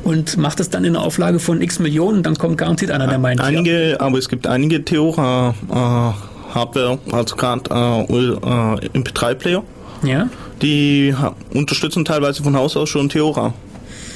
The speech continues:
Speaker 2: Ich nenne jetzt hier keine
Speaker 1: Ja.
Speaker 2: Namen, aber nicht nur Rockbox kann das.
Speaker 1: <laughs>
Speaker 2: Es gibt also Original-Firmware von manchen, äh,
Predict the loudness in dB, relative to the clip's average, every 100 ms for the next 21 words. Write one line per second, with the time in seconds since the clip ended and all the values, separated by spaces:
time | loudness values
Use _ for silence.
0 | -14 -14 -14 -10 -8 -6 -2 -2 0 -2
1 | 0 2 0 0 0 2 2 2 0 0
2 | 0 2 2 0 0 0 0 -4 -4 -4
3 | -2 -2 0 0 0 -4 -2 -2 0 0
4 | 0 0 0 0 -2 -6 -10 -4 -2 0
5 | -2 0 2 2 2 2 2 0 0 2
6 | 2 2 2 2 2 2 2 2 2 2
7 | 2 2